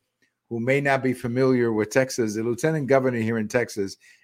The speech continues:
is a very powerful political figure. Some people say even more powerful,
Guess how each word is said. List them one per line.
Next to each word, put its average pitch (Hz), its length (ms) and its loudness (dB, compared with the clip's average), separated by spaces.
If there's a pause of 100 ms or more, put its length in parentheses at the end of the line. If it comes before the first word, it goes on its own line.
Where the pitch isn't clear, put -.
is 110 220 -4
a 117 140 2
very 123 360 2
powerful 110 540 -2
political 98 420 -8
figure. 92 380 -6
Some 110 200 -8
people 104 280 -4
say 104 180 2
even 101 220 -2
more 98 180 -6
powerful, 110 600 -2